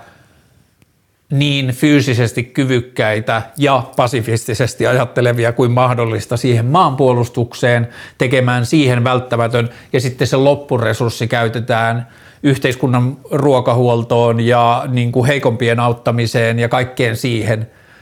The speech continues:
Ja sit sen ei varmaan tarvis, jos kaikki valjastettaisiin siihen, niin sen ei tarvis varmaan kestää kuin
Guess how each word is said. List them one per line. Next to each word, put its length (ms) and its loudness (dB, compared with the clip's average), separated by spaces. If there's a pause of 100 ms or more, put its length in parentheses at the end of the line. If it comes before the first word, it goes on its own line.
(140)
Ja 220 0
sit 220 -2
sen 160 0
ei 100 2
varmaan 340 2
tarvis, 540 -2
jos 220 -2
kaikki 380 -2
valjastettaisiin 720 0
siihen, 260 2
niin 160 0
sen 180 0
ei 100 0
tarvis 360 0
varmaan 380 0
kestää 380 -2
kuin 320 -6